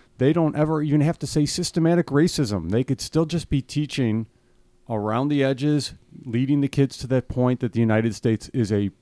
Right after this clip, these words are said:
bad place and needs to be changed fundamentally. That's what fear, so many people are worried about in Wyoming right now. That's why I'm running. I know the language. I know how they circumvent.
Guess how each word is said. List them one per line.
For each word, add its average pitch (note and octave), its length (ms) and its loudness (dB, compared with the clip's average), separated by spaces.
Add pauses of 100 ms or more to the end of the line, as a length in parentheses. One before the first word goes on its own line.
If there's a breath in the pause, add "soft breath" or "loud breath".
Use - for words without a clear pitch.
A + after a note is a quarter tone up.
bad G#2 300 0
place G#2+ 480 -2 (120)
and A#2+ 160 -4
needs G#2 180 -2
to G#2 80 -8
be G#2 120 -2
changed - 420 -6
fundamentally. G2+ 720 -2 (460 soft breath)
That's C#3 460 -2
what A#2+ 380 4 (260)
fear, C#3 240 0 (260)
so - 160 0
many C#3+ 140 2
people C3 240 0
are G#2 80 4
worried A2+ 340 4
about F#2+ 240 0
in G2+ 80 -2
Wyoming G2 380 4
right F#2+ 160 0
now. E2+ 100 -4
That's B2+ 340 0
why A2 380 0
I'm G#2 240 -2
running. F#2+ 480 2 (880)
I C#3+ 140 2
know C#3 220 4
the C#3+ 80 -2
language. D#3+ 580 0 (580)
I A2+ 140 2
know A2+ 220 4
how C#3 100 4
they B2 160 0
circumvent. C3 800 0